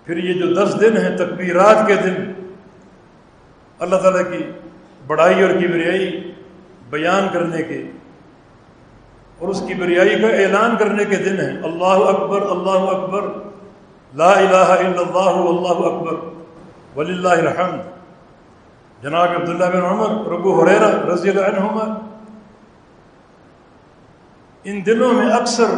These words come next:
بازار نکل جایا کرتے، خرید و فروخت مقصود نہیں ہوتا تھا، بلکہ ایک مقام پر کھڑے ہو کے تکبیریں پڑھتے، بازار والے بھی شامل ہو جاتے، دکاندار بھی کھڑے ہو جاتے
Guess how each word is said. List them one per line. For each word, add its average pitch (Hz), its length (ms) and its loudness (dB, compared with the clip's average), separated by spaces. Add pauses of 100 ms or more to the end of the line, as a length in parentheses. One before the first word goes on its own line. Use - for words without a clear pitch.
(160)
بازار 180 460 4
نکل 196 260 2
جایا 185 160 6
کرتے، - 300 -2 (1600)
خرید 190 240 -4
و 220 100 6
فروخت 220 360 6
مقصود 214 520 2
نہیں 226 100 0
ہوتا 180 280 4
تھا، - 300 -4 (1080)
بلکہ 170 260 0
ایک 180 220 4
مقام 165 380 2
پر 170 200 -2
کھڑے 208 200 0
ہو 175 240 0
کے 170 60 -4
تکبیریں 180 540 -2
پڑھتے، 190 300 0 (1700)
بازار 165 380 4
والے 208 300 6
بھی 233 120 4
شامل 190 360 4
ہو 180 80 2
جاتے، 143 280 0 (360)
دکاندار 180 520 4
بھی 220 140 0
کھڑے 226 260 6
ہو 202 140 4
جاتے 180 280 2